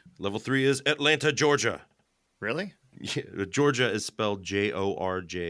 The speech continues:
Speaker 1: A, though.
Speaker 2: Strange. Uh, it
Speaker 1: <laughs>
Speaker 2: is, <laughs> it is a water level.
Speaker 1: Yeah.
Speaker 2: And this is actually one of the first levels I did encounter a little bit of resistance, because this is the first time where you're not just, uh, going to be shooting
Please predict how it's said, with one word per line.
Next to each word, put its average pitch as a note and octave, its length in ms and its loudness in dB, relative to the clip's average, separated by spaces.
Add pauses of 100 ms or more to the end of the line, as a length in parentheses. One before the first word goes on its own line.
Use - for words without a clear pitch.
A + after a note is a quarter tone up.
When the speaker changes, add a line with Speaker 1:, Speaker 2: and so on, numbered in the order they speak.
Speaker 1:
A, D#2+ 320 -12
though. D2+ 220 -16 (160)
Speaker 2:
Strange. - 640 -6 (140)
Uh, A2+ 300 0 (100)
it C3+ 160 -2
Speaker 1:
<laughs> D#3 40 4
Speaker 2:
is, D#3+ 280 0 (300)
<laughs> - 560 -6
it D#3+ 80 2
is G#3 100 6
a G3 80 6
water F3 360 6
level. A#2+ 420 2 (200)
Speaker 1:
Yeah. A#2+ 420 -2 (440)
Speaker 2:
And D#3+ 120 2
this A#3 140 4
is A#3 100 2
actually E3+ 340 4
one D3 100 6
of C3+ 60 2
the C#3 40 -12
first C#3 180 -2
levels B2+ 240 2
I A#2 220 2
did B2 200 0
encounter G#2 480 -2
a G2 100 -2
little C#3 300 0
bit A#2 160 2
of F#2 140 -4
resistance, G2+ 560 -6
because F#2+ 580 -4 (240)
this E3 300 0
is A#3+ 80 -2
the A3+ 80 2
first F#3 220 -2
time D3+ 260 2
where C3 100 2
you're C3 180 0
not C#3+ 200 -2
just, - 360 -6
uh, A#2 320 2
going B2+ 200 0
to B2+ 60 0
be A#2 100 -2
shooting B2+ 460 -4